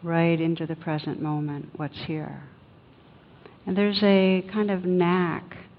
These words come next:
to asking ourselves questions. It's kind of like you develop an inner coach that you hold lightly like everything else. It's just a skillful means that, that starts getting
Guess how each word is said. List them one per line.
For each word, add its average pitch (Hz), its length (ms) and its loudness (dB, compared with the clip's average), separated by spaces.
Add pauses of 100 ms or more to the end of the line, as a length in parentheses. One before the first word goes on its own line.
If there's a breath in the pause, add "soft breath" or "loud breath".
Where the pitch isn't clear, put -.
(640 loud breath)
to 170 560 0 (920)
asking 185 720 2
ourselves 165 960 -2 (100)
questions. - 840 -6
It's 160 160 -8 (100)
kind 180 160 4
of 190 140 4
like 175 260 -2
you 175 80 2
develop 165 480 2
an 165 100 2
inner 165 280 2
coach 156 440 -4 (880 loud breath)
that 175 160 8 (280)
you 202 160 -2
hold 196 280 0
lightly 180 380 4
like 156 220 0
everything 165 420 0
else. 147 300 -2
It's - 140 -10
just - 240 -4
a 170 60 -6
skillful 165 460 0
means 170 340 2
that, 175 120 2 (380 loud breath)
that 202 120 2 (220)
starts 220 440 -2
getting 208 480 4